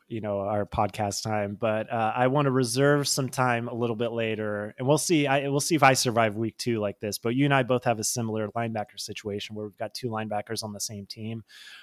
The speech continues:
um, and they're both, like, almost a hundred percent snap count type dudes in the middle of the field. Uh, so kinda locking down an entire, uh, uh, defensive lineback-,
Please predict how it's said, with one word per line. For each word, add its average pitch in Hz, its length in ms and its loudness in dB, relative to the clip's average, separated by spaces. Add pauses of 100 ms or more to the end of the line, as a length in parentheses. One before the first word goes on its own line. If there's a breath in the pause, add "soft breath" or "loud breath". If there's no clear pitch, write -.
(140 loud breath)
um, 101 460 -2
and 113 100 -4
they're 110 80 2
both, 107 340 0
like, 101 380 -2 (260)
almost 117 460 0
a 117 80 2
hundred 107 240 -2
percent 117 240 -6
snap - 260 -6
count 110 360 -6
type 110 260 -2
dudes 113 300 -2
in 107 80 -6
the 104 60 -6
middle 110 220 -4
of 104 80 -8
the 101 60 -16
field. 117 460 -4 (400 soft breath)
Uh, 110 320 -2
so 139 200 -4
kinda 147 280 2
locking 135 460 4
down 123 280 2
an 113 120 -8
entire, 113 600 -2
uh, 101 420 -4 (300)
uh, 107 160 -8 (220)
defensive 127 580 -4
lineback-, 110 560 -6